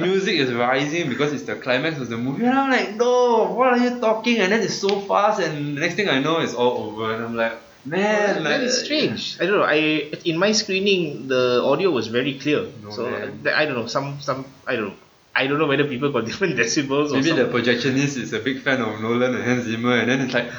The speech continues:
Speaker 1: "Oh, Nolan film, dial it up to eleven."
Speaker 2: <laughs>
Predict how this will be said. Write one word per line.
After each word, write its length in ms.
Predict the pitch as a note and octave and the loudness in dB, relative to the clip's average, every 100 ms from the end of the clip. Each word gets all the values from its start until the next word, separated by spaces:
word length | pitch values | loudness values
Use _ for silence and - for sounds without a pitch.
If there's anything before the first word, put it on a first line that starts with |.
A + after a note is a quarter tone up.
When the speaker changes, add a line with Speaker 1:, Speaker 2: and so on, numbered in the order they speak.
| A#3 | -2
Speaker 1:
"Oh, 160 | G#3 | 0
Nolan 380 | F3+ F3+ G3 F#3+ F#3+ | 0 0 0 0 -2
film, 440 | G#3+ G3 C#3+ A#2 A#2+ | 0 0 0 -2 0
dial 200 | D3 D#3 | 2 2
it 100 | E3 | 2
up 260 | E3 E3+ | 0 0
to 120 | G#3 | -2
eleven." 960 | G#3+ A#3+ A3+ F3+ D3+ C#3+ D3 C#3 C3+ | 0 0 0 0 0 0 0 0 0
Speaker 2:
<laughs> 60 | C3 | -4